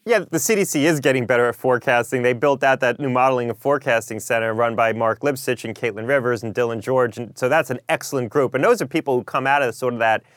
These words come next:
national security realm of epidemiology. So they have that mindset, and that's the mindset I think you need to see more of inside the C D C. In terms of the Delta wave, my presumption is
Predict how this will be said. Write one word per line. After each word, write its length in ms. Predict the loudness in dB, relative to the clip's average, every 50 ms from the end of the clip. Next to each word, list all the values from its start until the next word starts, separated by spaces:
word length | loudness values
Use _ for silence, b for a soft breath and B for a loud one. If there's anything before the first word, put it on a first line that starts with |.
| b b b b b b _
national 580 | -6 -4 -2 0 0 0 0 -2 -4 -6 -6 -4
security 600 | -6 -8 -8 -4 -2 0 2 2 2 0 0 -2
realm 640 | -4 -2 0 2 4 4 4 2 2 0 0 -2 -2
of 160 | -4 -2 -2
epidemiology. 1200 | -2 -2 -2 -4 -4 -4 -4 -4 -4 -2 0 2 2 2 2 0 -2 -4 -6 -6 -6 -6 -8 b b b b b b
So 100 | -6 -2 0
they 120 | 0 0
have 340 | 0 0 2 2 2 2 2
that 160 | 2 2 2
mindset, 580 | 2 0 0 0 0 -2 -4 -4 -4 -4 -4 -2
and 80 | -2 -4
that's 160 | -4 -4 -4
the 80 | -6
mindset 400 | -4 -2 -2 -2 -4 -4 -2 -2
I 40 | -2 -2
think 220 | -4 -8 -8 -8
you 60 | -8
need 220 | -6 -6 -6 -6 -6
to 80 | -8
see 200 | -8 -8 -8 -6
more 300 | -4 -2 0 0 0 0
of 80 | 0 -2
inside 340 | -4 -4 -2 -2 -2 -2 -2
the 80 | -4
C 180 | -6 -6 -6 -6
D 80 | -6
C. 220 | -6 -4 -4 -4 -4
In 80 | -4
terms 280 | -2 -4 -4 -4 -2 -2
of 60 | 0
the 80 | 0 2
Delta 320 | 2 2 2 2 2 0
wave, 380 | 0 2 2 2 0 0 -2 -8 _ -4
my 220 | -2 0 0 0
presumption 760 | 0 -2 -4 -4 0 2 2 0 0 -2 -4 -6 -4 -2 -2
is 340 | 0 0 0 0 -2 -4 -8